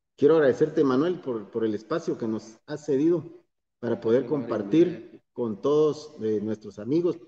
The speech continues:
Speaker 1: tanto tus suscriptores como los nuestros del canal Rompiendo Tinieblas, por el cual también estamos retransmitiendo en vivo este, este video. Queremos decirles, eh,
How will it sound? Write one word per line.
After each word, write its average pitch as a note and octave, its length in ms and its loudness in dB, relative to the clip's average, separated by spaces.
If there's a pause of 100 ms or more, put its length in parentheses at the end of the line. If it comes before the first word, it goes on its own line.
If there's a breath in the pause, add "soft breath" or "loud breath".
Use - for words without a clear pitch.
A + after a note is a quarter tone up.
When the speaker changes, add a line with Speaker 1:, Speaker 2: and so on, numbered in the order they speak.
(100)
Speaker 1:
tanto D3 300 -2
tus A2 160 -6
suscriptores C3+ 640 -2
como G#2 300 -8
los G2 220 -10
nuestros C#3 360 -2
del G#2+ 180 0
canal A#2+ 340 -2
Rompiendo C3+ 480 0
Tinieblas, C3+ 400 -2
por A2 180 -6
el G#2 100 -8
cual C3 240 -6
también B2 280 -2
estamos C3+ 380 -2
retransmitiendo A#2+ 840 0
en A2 140 -2
vivo C#3+ 320 2
este, B2 300 -6
este B2+ 260 -6
video. C#3 440 2 (1400)
Queremos C3 360 4
decirles, D#3 800 0
eh, A2+ 260 -4